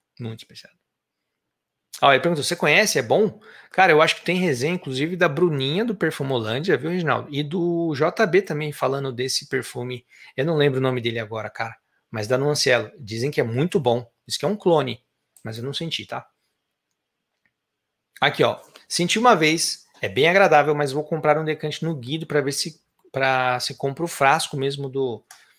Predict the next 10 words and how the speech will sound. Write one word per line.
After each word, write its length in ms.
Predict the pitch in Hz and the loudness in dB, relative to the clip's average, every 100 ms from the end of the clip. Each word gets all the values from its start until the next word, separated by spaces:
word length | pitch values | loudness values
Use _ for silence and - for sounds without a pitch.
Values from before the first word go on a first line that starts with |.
| _ _ _ _ _ | _ _ _ _ _
do, 300 | 120 120 123 - | -10 -6 -4 -4
do 140 | 143 | -2
contratipo 500 | 151 202 156 - 202 | 0 0 -2 -4 -4
ou 40 | 240 | 0
do 100 | 202 | 0
importado?" 420 | 156 135 - 104 | 0 -2 0 -2
Agora 140 | 110 | -4
fiquei 140 | - 151 | -8 -8
na 80 | |
dúvida. 260 | 120 104 - | -8 -12 -20